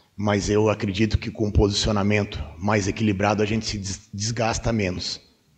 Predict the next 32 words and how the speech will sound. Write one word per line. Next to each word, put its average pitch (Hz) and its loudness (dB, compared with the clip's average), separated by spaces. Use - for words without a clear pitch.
né? 95 -4
A 95 -8
gente 98 -4
se 101 -6
desgasta 98 0
menos. 101 -2
E 101 0
eu 98 2
não 107 0
tô 107 2
criticando 110 0
ninguém 107 2
que 104 -4
passou 101 -2
por 98 0
aqui 95 0
antes 95 -4
da 95 0
minha 98 0
chegada. 92 0
E 110 6
essa 131 6
adaptação 113 0
dos 95 2
jogadores, 107 2
ela 104 0
foi, 113 0
é, 98 2
de 95 -2
uma 117 6
certa 117 4
maneira, 117 2